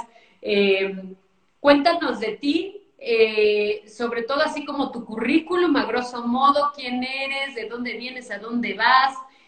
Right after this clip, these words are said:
¿Qué onda con Michelle Ordóñez? ¿Quién es Michelle Ordóñez a nivel teatral?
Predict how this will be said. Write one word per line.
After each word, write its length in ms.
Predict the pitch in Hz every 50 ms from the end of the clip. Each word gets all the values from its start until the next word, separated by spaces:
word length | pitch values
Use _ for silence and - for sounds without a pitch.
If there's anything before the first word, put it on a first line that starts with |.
| _ _ _ _ _ _ _ _ -
¿Qué 200 | - 302 339 349
onda 580 | 359 381 392 381 359 330 339 330 359 370 359 -
con 220 | 254 247 240 226
Michelle 440 | 220 220 220 - - 254 254 254 247
Ordóñez? 580 | 240 240 208 208 190 175 165 151 - - - _ -
¿Quién 220 | 285 320 320 320
es 200 | 339 320 - -
Michelle 340 | 220 262 254 233 220 220 226
Ordóñez 460 | 226 220 226 226 226 233 240 233 -
a 60 | 220 202
nivel 720 | 202 190 190 196 202 208 202 202 196 - - - - - _ _ _ _
teatral? 480 | - 202 180 - - 170 151 135 135 -